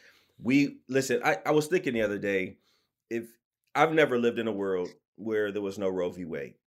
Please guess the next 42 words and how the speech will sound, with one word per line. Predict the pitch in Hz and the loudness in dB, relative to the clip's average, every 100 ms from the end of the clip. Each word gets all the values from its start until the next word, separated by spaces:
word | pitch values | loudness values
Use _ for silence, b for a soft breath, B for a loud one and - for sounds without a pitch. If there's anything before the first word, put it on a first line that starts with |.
| _ | _
and, | 104 104 98 101 | -4 -2 -2 -4
and | 104 | -6
just | 98 110 - | -4 -6 -6
all | - 117 131 | 2 4 4
of | 123 | 2
the | 117 | -2
discussion | 117 - 117 117 117 107 98 | -2 -4 2 2 2 -4 -2
as | 92 - | -4 -4
to | 98 | -4
how | 92 110 | -2 -2
many | 113 107 104 | -2 -4 -4
babies | 101 104 95 101 98 101 | -2 -2 -2 -6 -6 -6
are | 95 | -6
being, | 95 98 95 92 90 b b b - | -4 -4 -4 -6 -10 b b b -8
you | 101 | -2
know, | 95 90 90 | 0 0 -4
m-, | 92 92 | -8 -6
murdered | 104 110 101 101 95 | 2 2 4 2 2
every | 98 95 | 0 -2
year, | 92 101 95 98 92 - | -4 -2 -2 -2 -4 -4
and, | 95 90 - | -6 -8 -10
you | 107 | -10
know, | 92 | -6
all | 117 135 147 | 2 4 4
of | 123 | 4
those | 120 117 | 0 0
discussions, | 107 107 113 113 113 107 | -6 -6 -4 -4 -6 -10
all | - 123 127 | -4 -2 0
those | 120 117 | 0 -4
prayer, | - - 120 123 120 120 113 110 _ _ _ _ | -14 -8 -4 -2 -2 -2 -4 -8 _ _ _ _
uh, | - 104 98 | -6 -4 -2
and | 98 | -2
intercession | 117 113 - 113 - 110 | 0 -2 0 0 0 -4
times, | 104 110 101 98 - b b b b | -4 -2 0 -2 -8 b b b b
um, | 107 107 95 | -4 -4 -6
none | 104 110 135 165 | -8 -2 0 4
of | 190 | 4
that | 156 156 | 2 0
would | 143 139 | 2 0
have | 123 | 2
happened | 135 123 110 98 92 - | 2 0 -2 -8 -8 -10
if, | 110 110 110 - | -8 -6 -8 -16